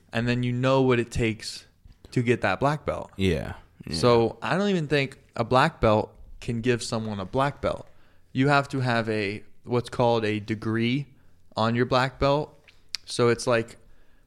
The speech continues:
Speaker 1: after two years, you're eligible, I guess, for this. So, like, you know how I said, like,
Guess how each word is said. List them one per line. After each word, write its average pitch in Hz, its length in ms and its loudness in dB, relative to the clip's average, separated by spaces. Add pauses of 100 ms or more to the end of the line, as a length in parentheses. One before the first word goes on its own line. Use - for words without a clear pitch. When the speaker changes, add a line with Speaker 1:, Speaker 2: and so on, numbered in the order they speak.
(360)
Speaker 1:
after 147 360 0
two 147 260 0
years, 131 480 -2
you're 117 140 -2
eligible, 120 840 0
I 123 140 -2
guess, 127 280 2
for - 140 -2
this. 135 280 0
So, 127 80 2
like, 120 260 2
you 139 100 -4
know 147 120 2
how 151 60 2
I 139 120 4
said, 127 320 0
like, 101 260 0